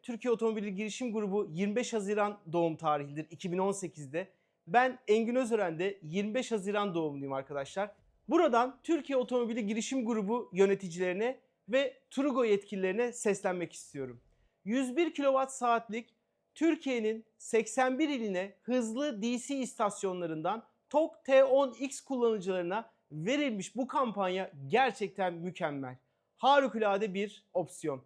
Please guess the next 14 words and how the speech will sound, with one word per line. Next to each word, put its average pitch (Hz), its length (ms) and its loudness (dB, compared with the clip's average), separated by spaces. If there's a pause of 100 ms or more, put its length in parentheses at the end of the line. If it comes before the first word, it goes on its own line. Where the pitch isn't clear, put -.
(320)
Geçen 196 340 2
sene 339 220 -2
yirmi 226 260 -2
dokuz 294 220 -6
Ekim'de 220 580 -4
ben 269 340 0
de 220 200 2
kendilerini 202 540 0
deneyimleyerek 214 640 0 (220)
çok - 260 -4
da 240 40 -4
güzel 196 440 -2
videolar 165 400 0
çekmiştim. 131 600 -14